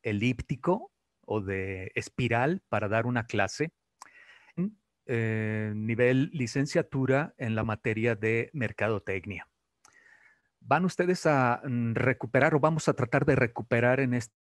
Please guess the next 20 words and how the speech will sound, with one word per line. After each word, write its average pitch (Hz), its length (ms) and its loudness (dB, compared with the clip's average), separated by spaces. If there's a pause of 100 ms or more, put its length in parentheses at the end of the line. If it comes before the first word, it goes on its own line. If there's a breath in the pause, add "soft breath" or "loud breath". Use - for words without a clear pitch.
(140)
presentación 120 640 -2
lo 120 220 -4
que - 80 0
hemos 120 300 0 (200)
utilizado 113 320 0
prácticamente 113 640 -2
toda 117 200 0
esta 113 200 -2
semana. 113 600 0 (920 soft breath)
Eh, 110 640 2
me 120 240 0
ha 127 80 6
llamado 135 400 4
poderosamente 127 720 2
la 117 100 6
atención 120 400 0
y 127 120 0
quiero 131 240 4
hacerles 127 520 0
una 123 480 -2